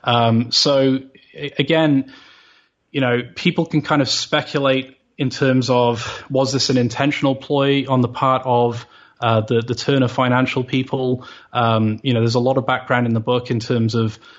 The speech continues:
a lot of prominent voices who obviously were not supportive of wrestling being on the airwaves to begin with.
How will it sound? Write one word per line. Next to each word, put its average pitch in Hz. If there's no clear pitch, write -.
a 120
lot 123
of 113
prominent 123
voices 123
who 120
obviously 117
were 113
not 117
supportive 120
of 110
wrestling 113
being 120
on 113
the 113
airwaves 110
to 117
begin 120
with. 123